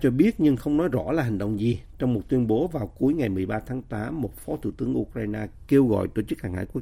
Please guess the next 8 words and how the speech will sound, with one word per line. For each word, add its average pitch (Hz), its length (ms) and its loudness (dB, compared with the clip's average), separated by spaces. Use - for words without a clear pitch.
tế 127 220 2
phản 120 320 -2
ứng 147 180 6
kiên 139 200 4
quyết 196 360 2
với 160 180 4
vụ 113 180 2
việc 107 240 0